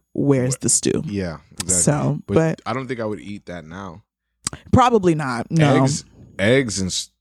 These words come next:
Speaker 2: eggs, stew, and plantain.
Speaker 1: Delicious.
Speaker 2: Honestly, to die for.
Speaker 1: Delicious.
Speaker 2: To die for.
Speaker 1: Mm. I was thinking about making jollof rice.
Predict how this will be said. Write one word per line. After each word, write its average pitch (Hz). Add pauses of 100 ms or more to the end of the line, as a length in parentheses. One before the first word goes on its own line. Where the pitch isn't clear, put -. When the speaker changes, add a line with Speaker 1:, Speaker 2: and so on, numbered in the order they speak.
(320)
Speaker 2:
eggs, 123
stew, 127
and 113
plantain. 113 (880)
Speaker 1:
Delicious. - (240)
Speaker 2:
Honestly, 85
to -
die 76
for. -
Speaker 1:
Delicious. 156
Speaker 2:
To -
die 78
for. 76 (200)
Speaker 1:
Mm. 143 (540)
I 196
was 254
thinking 285
about 185
making 151
jollof 135
rice. -